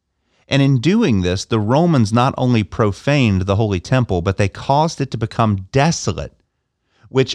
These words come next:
also fits the description that Jesus gave in Matthew twenty-four. In truth, this three and a half year period that we've all been examining together today was filled with all kinds of abominations from the very beginning to end.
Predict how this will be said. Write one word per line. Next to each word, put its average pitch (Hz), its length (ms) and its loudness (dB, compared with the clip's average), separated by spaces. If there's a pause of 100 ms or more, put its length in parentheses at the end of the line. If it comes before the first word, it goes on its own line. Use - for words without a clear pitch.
also 135 540 2
fits 101 340 -4
the 104 140 -6
description 95 720 -4
that 87 120 -4
Jesus 107 380 -4
gave 95 220 -2
in 90 100 -2
Matthew 85 380 -2
twenty-four. 87 840 -4 (640)
In 135 180 0
truth, 143 640 -2
this 143 280 -4
three 170 320 -2
and 156 100 2
a - 20 0
half 131 480 -4
year 123 160 0
period 104 680 -2
that 101 100 -4
we've 117 180 0
all 113 240 4
been 110 140 0
examining 110 560 0
together 95 520 0
today 85 600 -4 (360)
was 117 240 0
filled 113 640 0
with 110 280 -2
all 135 300 2
kinds 131 600 0
of 98 140 -2
abominations 101 880 0
from 98 140 -2
the 95 60 0
very 101 200 0
beginning 98 420 0
to - 180 -8
end. 92 360 0